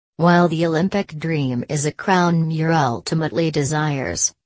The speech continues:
first the middle distance sensation wants to lay down a marker and conquer the world in Doha.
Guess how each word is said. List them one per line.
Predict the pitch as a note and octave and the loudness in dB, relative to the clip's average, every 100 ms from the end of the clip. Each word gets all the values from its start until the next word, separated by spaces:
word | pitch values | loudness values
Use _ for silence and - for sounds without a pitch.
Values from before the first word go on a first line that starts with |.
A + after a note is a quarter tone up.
| _ | _
first | - E3 F#3 - | -2 0 0 -4
the | D#3 | -4
middle | D#3 D3+ C#3 | -2 -2 -4
distance | C#3 E3+ - F3+ F#3 | -2 -2 0 0 0
sensation | - F3+ F3+ D#3 F#3 F3 - D3+ C#3 | -2 0 0 0 0 0 -2 -4 -2
wants | D3 D3 - | -2 -2 -6
to | - D#3 | -4 -2
lay | E3 F#3 | 0 0
down | F3+ E3+ E3 E3+ | 0 0 2 2
a | |
marker | D#3+ D3+ C#3+ C#3+ C3+ B2+ | 2 2 0 -2 -4 -2
and | D3 C3+ | -4 -6
conquer | - E3+ E3+ E3 | -2 0 0 0
the | D#3 C#3+ | -2 0
world | D3+ D3+ D3 D3 | 0 0 0 0
in | C#3 C3+ | -2 -2
Doha. | D3+ C#3 C#3 B2+ A2 | -2 0 0 -2 -4